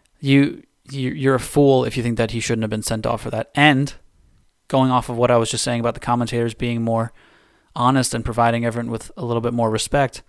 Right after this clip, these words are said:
he said the same thing. The commentator said the same thing. I'm quoting here. "That was a nasty challenge,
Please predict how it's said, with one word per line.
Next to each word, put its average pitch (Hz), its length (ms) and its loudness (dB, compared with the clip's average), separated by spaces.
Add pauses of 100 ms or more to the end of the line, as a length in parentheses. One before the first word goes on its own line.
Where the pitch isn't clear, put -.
(300)
he 175 220 2
said 143 220 2
the 135 60 -2
same 135 260 0
thing. 127 200 -2
The 107 80 -4
commentator 127 420 -2
said 117 160 -4
the 113 60 -8
same 147 260 -2
thing. 107 240 -6 (1200)
I'm 131 120 -4
quoting 135 380 6
here. 110 260 -2 (440)
"That 139 120 6
was 143 120 2
a 131 40 2
nasty 127 340 0
challenge, 107 580 -4